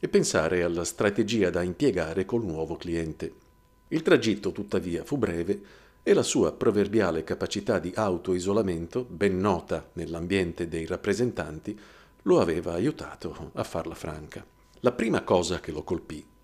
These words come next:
non appena entrato nel terminal, fu l'assoluta mancanza di controlli al bagaglio. Non c'erano corridoi obbligatori,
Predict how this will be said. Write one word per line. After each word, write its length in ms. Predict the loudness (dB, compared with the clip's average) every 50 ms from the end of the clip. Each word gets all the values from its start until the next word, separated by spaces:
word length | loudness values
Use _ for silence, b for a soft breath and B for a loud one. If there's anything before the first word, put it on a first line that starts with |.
| _ _ _
non 180 | 2 2 4 4
appena 360 | 2 0 2 4 4 4 2
entrato 420 | 0 -2 -2 0 0 0 -2 -4 -4
nel 220 | -4 -4 -4 -4
terminal, 500 | -4 -4 -4 -4 -4 -4 -4 -4 -4 -6
fu 260 | -6 -4 0 2 2
l'assoluta 640 | 2 2 2 2 2 2 2 0 0 -4 -6 -4 -2
mancanza 600 | -2 -2 -2 -2 -2 -2 -2 -2 -2 -2 -2 -2
di 100 | -2 -4
controlli 600 | -4 -6 -8 -6 -4 -2 -2 -2 -2 -4 -6 -6
al 100 | -6 -6
bagaglio. 560 | -4 -4 -4 -4 -6 -6 -6 -8 -8 -8 -8 B B B B B B B B B B B B _ _
Non 180 | 0 2 2 4
c'erano 500 | 4 6 6 6 6 6 4 2 2 0
corridoi 540 | 2 2 2 2 2 2 2 2 2 2 0
obbligatori, 760 | -2 -2 0 2 2 2 4 4 4 4 2 0 -4 -8